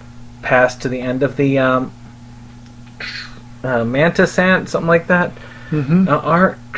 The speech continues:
Speaker 1: And, uh, then they ended up stopping again. <laughs>
Speaker 2: Mm.
Speaker 1: So they got further than the last series, which I think,
Speaker 2: Right.
Speaker 1: which got to Green Island, and that was it.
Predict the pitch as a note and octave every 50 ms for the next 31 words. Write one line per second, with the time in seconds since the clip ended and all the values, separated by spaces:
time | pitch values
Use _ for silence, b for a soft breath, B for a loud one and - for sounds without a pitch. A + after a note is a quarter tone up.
0 | B B B B B B B B B B B B B B - - - - - -
1 | - - - - - - - - - - - - - - - - - - - -
2 | C3+ D3 D3 C#3+ C#3 C3+ C3+ C3+ C#3 B2+ B2+ B2+ B2 C3 B2 B B B B B
3 | B B B B B B B - C#3+ C#3 C#3 C3+ C3 B2+ B2 A#2+ A#2 A2+ - -
4 | - - A2 A2 - G2 E2+ D#2 G#2+ A#2 A#2 G#2 F2 F#2 - - - - B2+ A#2
5 | - - D3+ D3+ C3+ C3+ C3+ C3+ C3+ C3+ C3+ C3 C3 B2 A#2 A#2 B B B B
6 | B - - F#3+ F#3 G3 A3 B3 A#3+ A#3+ - - G#3 G#3 G#3 F#3+ E3 D3+ C3+ C3
7 | C3 A#2+ A#2+ B2 D3 E3+ E3+ D#3+ - - - - A2 F#2 D2+ A1+ A#1+ C#2+ F#2 G2+
8 | A#2 D#3 E3+ E3 C#3+ C#3+ C#3+ C#3 C3+ B2+ B2 C3 B2+ - - D#3+ C#3+ C3+ - A2
9 | A2 B2+ C#3 C3 A#2 A2 A2 A2+ A#2+ A#2 G#2+ G2+ G2 G2 G2 G2+ G#2+ A2+ A2 G2+
10 | G2 - A#2 G#2 F#2 - -